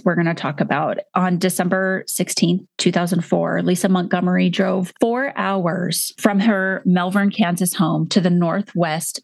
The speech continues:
Missouri town of Skidmore. She had told Bobby Joe Stinnett that she wanted to adopt a rat terrier puppy. And Stinnett, age twenty-three, was a professional dog breeder. Within minutes of arriving at Stinnett's home,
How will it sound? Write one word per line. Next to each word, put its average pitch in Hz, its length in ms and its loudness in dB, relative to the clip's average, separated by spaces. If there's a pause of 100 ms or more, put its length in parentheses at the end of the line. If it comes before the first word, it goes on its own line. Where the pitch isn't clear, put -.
Missouri 170 400 2
town 156 460 0
of 170 100 0
Skidmore. - 800 0
She - 160 2
had 220 100 -2
told 220 260 0
Bobby 190 280 2
Joe 190 220 2
Stinnett 226 560 0
that - 100 0
she - 140 0
wanted 185 240 2
to - 100 -2
adopt 175 540 -2
a 196 80 2
rat 277 280 -2
terrier 302 360 -2
puppy. 302 480 -4
And 190 380 4
Stinnett, 269 580 0
age 196 240 0
twenty-three, 202 640 2
was 196 220 0
a 208 40 0
professional 170 680 0
dog 151 240 -2
breeder. - 420 -2
Within 220 380 4
minutes 220 340 2
of 208 160 -2
arriving 196 480 2
at - 80 -2
Stinnett's - 400 -2
home, 240 400 2